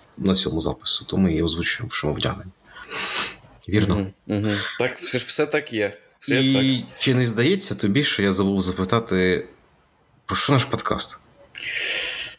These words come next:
Speaker 2: Наш подкаст, в першу чергу, про те, в що ми одягнені. Про те, що у нас трапилось останнім часом такого, про що б ми хотіли один з одним поділитися. Поділитися з нашим дорогоцінним слухачем.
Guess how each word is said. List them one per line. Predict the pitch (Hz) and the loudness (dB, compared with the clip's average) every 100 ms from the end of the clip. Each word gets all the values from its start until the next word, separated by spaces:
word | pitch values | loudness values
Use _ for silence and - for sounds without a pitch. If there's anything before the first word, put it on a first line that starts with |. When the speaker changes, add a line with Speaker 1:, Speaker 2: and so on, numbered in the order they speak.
| - | -6
Speaker 2:
Наш | 117 156 - | -2 -2 -2
подкаст, | 127 - 143 143 - | -6 -6 -2 -2 -2
в | - | -4
першу | 143 143 110 | -2 -2 -4
чергу, | - 123 110 104 | -2 0 0 -4
про | 110 | -4
те, | 104 143 | -4 -2
в | 123 101 - - - - - - - - 107 - - | -2 -4 -12 -12 -8 -6 -4 -4 -6 -6 -6 -6 -6
що | 139 120 | 0 0
ми | 110 101 | 0 -4
одягнені. | 101 113 120 104 92 98 - - _ _ _ _ _ _ _ - | -2 0 0 -2 -6 -6 -6 -12 _ _ _ _ _ _ _ -6
Про | 143 | -6
те, | 262 247 | -4 -4
що | 190 165 | -2 -2
у | |
нас | 160 139 | -2 -4
трапилось | - 151 - 107 101 - | -2 -2 -2 -4 -4 -6
останнім | 104 - 113 101 90 | -6 0 0 0 -4
часом | - 127 127 95 | -2 0 0 -6
такого, | 90 90 147 127 | -6 -2 -2 -2
про | - 110 | -4 -4
що | - | -2
б | 143 113 | -4 -4
ми | 131 | -4
хотіли | 107 - 135 104 - - - | -6 -4 0 0 -2 -18 -8
один | 131 165 202 | -4 -2 -2
з | 143 | 0
одним | 151 120 98 | -2 -2 -6
поділитися. | 131 123 139 147 143 101 - - _ - - _ | -4 -2 0 -2 -4 -8 -8 -10 _ -20 -20 _
Поділитися | - 95 101 113 110 - 113 | -8 -2 0 0 -4 -4 -4
з | 110 | -2
нашим | 131 143 - 120 120 | -2 -2 -4 -4 -2
дорогоцінним | 127 131 135 - 147 160 151 151 147 | 0 0 -2 -4 -2 0 0 -2 -4
слухачем. | - 139 131 143 - 143 139 101 | -4 -6 -2 -4 -2 0 0 -2